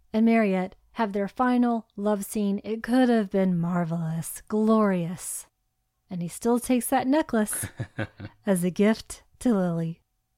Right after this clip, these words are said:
Speaker 2: It could have been glorious, but there's also that beautiful melancholy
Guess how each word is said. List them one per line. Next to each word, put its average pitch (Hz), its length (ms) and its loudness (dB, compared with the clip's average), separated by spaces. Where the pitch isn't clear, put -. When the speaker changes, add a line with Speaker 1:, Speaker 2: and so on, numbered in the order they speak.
Speaker 2:
It 123 200 -6
could 226 160 6
have 185 100 2
been 175 160 6
glorious, 131 420 4
but - 160 -6
there's 117 180 0
also 131 360 2
that 110 260 -2
beautiful 135 440 2
melancholy 120 720 0